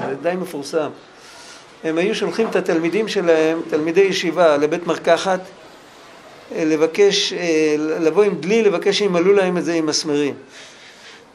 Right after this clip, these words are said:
ואז, אה, כל ה-, כל העולם היה צוחק עליהם, "אתה לא יודע שפה זה בית מרקחת", וזה,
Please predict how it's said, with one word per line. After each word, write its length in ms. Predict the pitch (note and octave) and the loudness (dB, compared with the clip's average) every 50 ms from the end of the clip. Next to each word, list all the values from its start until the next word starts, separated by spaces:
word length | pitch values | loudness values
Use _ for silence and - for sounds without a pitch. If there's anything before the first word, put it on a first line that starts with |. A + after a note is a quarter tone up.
| - - - - - - - - - - - - D#3+ | -20 -20 -20 -20 -20 -20 -20 -20 -20 -20 -20 -12 -8
ואז, 720 | D#3 E3+ F#3+ G#3+ G#3+ G3+ F#3+ F#3+ F#3+ F#3 F3 E3+ F3 F3+ F3 | -4 -2 0 2 2 2 2 2 0 0 -2 -4 -4 -4 -2
אה, 220 | E3+ E3+ E3+ E3+ E3 E3 | 0 0 0 0 -2 -4
כל 100 | - F3 | -2 0
ה-, 120 | F3 F3 F3 | 0 0 0
כל 220 | F3 - G#3+ G#3+ | 0 2 4 4
העולם 280 | G#3 F#3+ F#3 F#3+ F#3+ F#3+ | 4 4 4 2 0 0
היה 120 | F3+ F3+ | 0 -2
צוחק 360 | F3+ F#3 F#3+ - G3 F#3 G3 | -2 -4 -6 -6 -6 -4 -2
עליהם, 220 | G3 F3+ F3+ E3+ D#3 | -2 0 0 -2 -2
"אתה 100 | C#3 D#3+ | -2 0
לא 80 | D3 D#3 | 0 0
יודע 180 | E3+ D#3 D#3+ D3+ | 2 2 0 -2
שפה 260 | D#3+ D#3+ - D#3+ D3+ | -2 -4 -2 -2 -2
זה 120 | C#3+ D3 | 0 0
בית 180 | C3+ C3+ C3+ - | -2 -4 -4 -6
מרקחת", 500 | C#3 A#2+ - A3+ G3 E3+ - D#3 C3 A#2+ - - | -8 -4 0 0 0 0 0 -2 -4 -4 -6 -10
וזה, 400 | C3+ B2 A#2+ C#3 E3 E3+ D3+ | -12 -10 -6 -4 -2 -2 -2